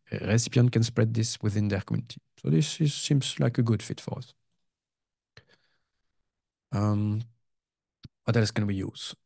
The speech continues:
Um, we could specify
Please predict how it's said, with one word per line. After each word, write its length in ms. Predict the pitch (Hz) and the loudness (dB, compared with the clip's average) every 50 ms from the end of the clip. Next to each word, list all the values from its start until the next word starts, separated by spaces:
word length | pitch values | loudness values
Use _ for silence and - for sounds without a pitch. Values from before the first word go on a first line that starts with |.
| _ _ _ _ - | _ _ _ _ -6
Um, 560 | 104 95 92 92 95 98 98 95 90 90 90 - _ _ _ _ _ _ _ _ _ _ _ _ _ _ _ _ _ _ _ _ _ _ _ _ _ _ _ _ _ - | -6 -4 -4 -4 -4 -6 -6 -8 -10 -14 -18 -20 _ _ _ _ _ _ _ _ _ _ _ _ _ _ _ _ _ _ _ _ _ _ _ _ _ _ _ _ _ 0
we 140 | - 117 113 | 2 2 2
could 240 | 117 - 117 113 - | 2 2 0 2 2
specify 1080 | - - - - - - 107 - - 113 104 - - 104 104 101 101 101 101 98 98 | 2 0 0 -2 -2 0 2 2 2 2 2 2 2 2 4 4 4 4 2 2 0